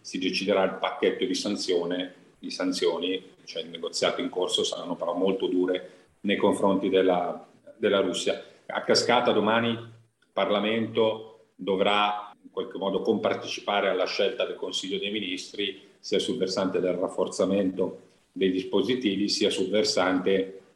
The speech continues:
delle richieste sul versante sanzioni. In particolare verrà una richiesta, immagino, un po' da tutte le forze politiche di forme di compensazione europee per i paesi più colpiti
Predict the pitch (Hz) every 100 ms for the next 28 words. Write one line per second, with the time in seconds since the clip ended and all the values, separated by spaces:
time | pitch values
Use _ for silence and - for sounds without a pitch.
0 | _ _ _ - 101 104 95 98 95 104
1 | 92 - - 95 - - - - 92 98
2 | - 95 92 - 92 - 113 90 - 95
3 | - 101 104 101 98 101 202 - - _
4 | _ _ _ - 95 98 104 107 - 90
5 | 98 98 98 92 92 92 - 98 95 95
6 | - 101 104 98 - 92 90 107 101 98
7 | 98 101 95 95 92 110 - 98 90 90
8 | 90 - - _ _ _ _ _ 98 95
9 | - - 101 95 95 98 90 95 98 92
10 | 92 113 113 110 104 - 110 110 120 110
11 | 113